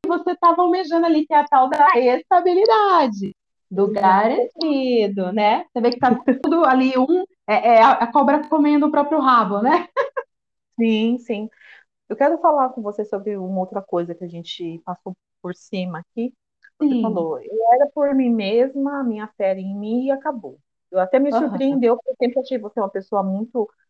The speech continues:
Speaker 2: profunda na questão de fé. E você falou,
Speaker 1: Aham.
Speaker 2: Não, A minha fé em Deus nasceu quando eu, é, eu e o Sidney, Sidney nos conhecemos e
Speaker 1: Sim.
Speaker 2: nos casamos,
Speaker 1: Foi.
Speaker 2: certo?
Speaker 1: Foi, foi.
Speaker 2: É, o que isso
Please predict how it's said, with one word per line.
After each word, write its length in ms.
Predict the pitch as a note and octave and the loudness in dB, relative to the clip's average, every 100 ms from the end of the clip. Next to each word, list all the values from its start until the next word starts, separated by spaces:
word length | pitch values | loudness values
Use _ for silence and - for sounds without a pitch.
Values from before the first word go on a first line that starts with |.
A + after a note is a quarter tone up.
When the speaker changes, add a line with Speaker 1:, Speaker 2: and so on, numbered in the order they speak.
| _ | _
Speaker 2:
profunda 560 | G#3+ G#3+ - A3+ C4+ B3 | -4 -4 -4 -4 0 0
na 100 | G3 | -2
questão 340 | - F#3+ G3 F#3 | -8 -10 -10 -10
de 120 | F3+ - | -12 -4
fé. 240 | F3 F#3+ - _ _ - | -2 -2 -6 _ _ -20
E 40 | F#3+ | -14
você 220 | G3 B3 | -8 -6
falou, 360 | G#3 A#3 G3 F#3 | -2 -2 -2 -2
Speaker 1:
Aham. 20 | |
Speaker 2:
Não, 240 | G#3+ D#3+ - _ - _ _ _ - | -4 -6 -10 _ -20 _ _ _ -6
A 80 | F#3+ | -4
minha 260 | G#3+ C4+ C#4 | -2 -4 -4
fé 120 | A3+ | -4
em 100 | A#3 | -4
Deus 200 | G#3 A#3+ | -4 -4
nasceu 360 | A#3 A#3 B3+ | -6 -4 -6
quando 320 | A#3+ B3 A#3 A3+ | -4 -4 -2 0
eu, 340 | A#3 A3+ G3+ | 0 -2 -8
é, 760 | G3 F#3+ F3+ F3+ F3 E3+ E3 - | -6 -4 -4 -6 -8 -10 -10 -10
eu 180 | F3+ G3 | -8 -8
e 40 | G#3+ | -8
o 20 | |
Sidney, 420 | - F#3 F3+ F3 _ _ | -12 -14 -12 -14 _ _
Sidney 360 | G3 F3 F3 | -10 -10 -12
nos 260 | E3+ F#3 F#3 | -12 -14 -12
conhecemos 840 | G3 F#3 G3+ - A3+ B3 C#4 C#4+ | -10 -10 -12 -6 -2 0 0 -2
e 40 | C#4 | -2
Speaker 1:
Sim. 40 | |
Speaker 2:
nos 120 | C#4+ C#4 | -6 -4
casamos, 480 | D#4+ C4+ C#3+ _ | -8 -8 -10 _
Speaker 1:
Foi. 140 | - A3 | -2 0
Speaker 2:
certo? 260 | C#4+ - _ _ _ - _ - | 0 -6 _ _ _ -20 _ -10
Speaker 1:
Foi, 400 | G3 E3 D3 E3 _ | -8 -8 -12 -18 _
foi. 140 | F3+ D#3 - | -16 -12 -6
Speaker 2:
É, 760 | G3 F#3 F3+ F3+ F3+ E3 E3 E3+ _ _ _ _ _ _ _ _ _ _ _ _ _ | -4 -2 -4 -4 -6 -8 -10 -16 _ _ _ _ _ _ _ _ _ _ _ _ _
o 80 | - _ - | -14 _ 0
que 100 | A4 F4 C4+ D4+ | 2 4 4 0
isso 420 | D#4 - - | -4 -16 -20